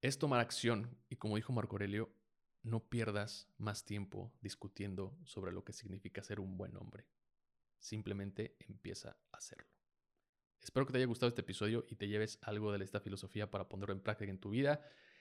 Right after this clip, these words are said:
Y si conoces a alguien que le gustaría escuchar este episodio, sería genial que se lo compartieras. Yo soy Guillermo Moctezuma y te invito a suscribirte al canal en YouTube porque recuerda que ahí compartimos más contenido. También me puedes seguir en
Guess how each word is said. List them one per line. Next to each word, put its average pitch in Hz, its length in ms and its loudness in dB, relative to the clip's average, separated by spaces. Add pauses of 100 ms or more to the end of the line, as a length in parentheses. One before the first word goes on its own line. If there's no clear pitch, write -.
(180)
Y 151 80 2
si 139 120 2
conoces 143 360 8
a 147 40 10
alguien 143 200 8
que - 80 4
le 117 60 8
gustaría 117 240 6
escuchar 131 560 4
este 143 220 4
episodio, 104 520 0
sería 98 260 0
genial 101 280 -2
que - 80 -14
se - 100 -8
lo 98 60 -6
compartieras. 101 600 2 (420)
Yo 120 100 4
soy 143 140 4
Guillermo 127 260 6
Moctezuma 127 520 4
y 113 100 -2
te 107 80 0
invito 107 260 2
a - 20 4
suscribirte 104 440 0
al 104 60 -4
canal 98 240 0
en 95 80 0
YouTube 120 340 0
porque - 260 -4
recuerda - 380 -4
que 98 100 -6
ahí 95 80 -4
compartimos 101 640 -6
más 107 280 2
contenido. 127 560 4 (340)
También 113 320 4
me 107 80 4
puedes 117 200 8
seguir 110 400 2 (100)
en 117 220 0